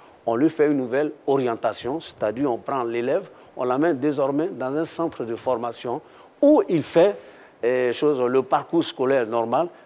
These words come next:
mais en même temps la formation, la formation, euh, euh, euh, sportive. Donc vous voyez que ce sont deux entités qui sont couplées parce que là-bas ils ont les moyens. Mais en Côte d'Ivoire, ce n'est pas le cas. C'est-à-dire que l'enfant X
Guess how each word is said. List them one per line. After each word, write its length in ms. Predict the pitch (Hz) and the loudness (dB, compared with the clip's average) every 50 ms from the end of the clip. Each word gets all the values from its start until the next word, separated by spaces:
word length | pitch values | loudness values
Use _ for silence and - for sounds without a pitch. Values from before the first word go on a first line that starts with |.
| - - | -16 -8
mais 280 | 104 120 113 113 110 | -4 -4 -2 0 0
en 100 | 117 110 | 0 0
même 220 | 117 135 143 143 120 | 2 0 0 -2 -2
temps 180 | - - 139 | -2 -4 -4
la 140 | 143 123 104 | -2 -2 -4
formation, 640 | - - 127 117 117 113 104 - - 139 135 156 - - - - - - - - - | -4 -4 -6 -4 -4 -4 -6 -6 -6 -6 -6 -8 -8 -12 -18 -20 -20 -20 -20 -10 -8
la 120 | 104 101 | -8 -4
formation, 680 | - - 120 113 120 113 110 - - 127 131 135 143 131 | -2 0 0 0 0 0 -2 -2 -4 -4 -2 -2 -2 -2
euh, 40 | 113 | -4
euh, 880 | 107 107 101 98 98 95 95 92 92 95 101 - 101 98 95 95 95 95 - | -2 -2 -2 -2 -4 -6 -6 -6 -8 -8 -8 -8 -8 -8 -8 -8 -8 -8 -8
euh, 160 | 95 98 92 | -8 -8 -8
sportive. 500 | 87 - - 107 95 - - 123 104 90 85 - - - - - - | -10 -6 -2 -2 -2 -2 -4 -8 -8 -8 -10 -14 -20 -20 -20 -18 -6
Donc 260 | - 113 147 143 - - - - | 0 2 2 2 2 2 0 0
vous 200 | - 113 139 165 | 2 2 4 4
voyez 320 | 139 139 135 135 147 156 - | 6 6 6 6 6 4 4
que 260 | - 131 123 113 107 | 2 0 0 0 -2
ce 180 | - - - 117 | -4 -8 -8 -8
sont 300 | - - 147 143 139 127 - - - - - - | -6 -2 -2 -2 -2 -4 -6 -12 -20 -20 -20 -8
deux 280 | 104 104 156 175 147 143 | 0 4 4 4 4 4
entités 440 | 131 - - - 120 - 147 147 | 0 -4 -6 -10 -6 -2 -2 -2
qui 140 | 135 - 123 | -2 -4 -6
sont 180 | - - 143 147 | -4 -2 -2 -2
couplées 480 | - - - 156 - - 151 165 175 170 - - - - - | -2 -2 -4 -4 0 2 2 2 2 0 -6 -20 -20 -8 -6
parce 200 | - 110 - - | -6 -4 -2 0
que 60 | 156 | 0
là-bas 300 | 139 123 110 117 127 143 | 2 2 2 0 0 -2
ils 140 | 131 101 110 | -2 -2 -4
ont 60 | 101 | -6
les 120 | 98 98 | -6 -6
moyens. 320 | 98 98 95 101 95 90 - - - - - - | -8 -8 -8 -8 -10 -10 -14 -20 -20 -20 -10 -6
Mais 160 | 117 - - - | -4 -4 -4 -4
en 120 | - 143 - | -6 -8 -6
Côte 240 | - 220 214 156 | -4 -4 -4 -4
d'Ivoire, 400 | 113 139 147 131 143 151 165 175 - - - - - - | -4 -6 -2 0 2 0 0 0 -4 -14 -20 -20 -20 -16
ce 160 | - - 127 | -10 -8 -6
n'est 120 | 120 117 | -4 -4
pas 160 | 117 - 143 | -4 -2 -2
le 140 | 143 123 107 | -2 -2 -4
cas. 260 | - - 117 101 92 - - - - - - | -4 -2 -2 -2 -2 -4 -8 -20 -20 -20 -14
C'est-à-dire 460 | - - - - 135 131 127 160 180 | -12 -6 0 2 4 6 6 4 4
que 100 | - 180 | 6 6
l'enfant 600 | 180 175 139 131 139 131 127 - - 175 180 - - - | 6 8 8 6 6 4 4 4 4 2 2 2 0 -2
X 300 | 208 196 151 - - - | -2 -2 -2 -2 0 0